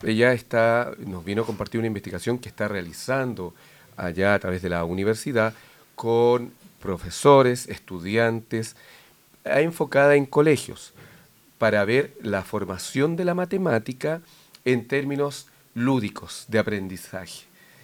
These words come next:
Y además, con un énfasis en que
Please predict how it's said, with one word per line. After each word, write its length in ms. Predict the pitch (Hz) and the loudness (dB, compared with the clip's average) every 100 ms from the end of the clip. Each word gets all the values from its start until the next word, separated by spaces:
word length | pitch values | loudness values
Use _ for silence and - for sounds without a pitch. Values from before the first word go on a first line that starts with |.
| _ | _
Y 260 | - 117 156 | -6 -2 2
además, 580 | 151 180 175 131 131 - _ _ _ _ | 2 2 2 2 0 -10 _ _ _ _
con 200 | - 110 | 2 4
un 120 | 110 | 4
énfasis 580 | 110 127 135 143 170 - - | 4 4 2 -4 -6 -10 -6
en 180 | 113 110 | -6 -8
que 320 | - 123 123 | -6 -6 -6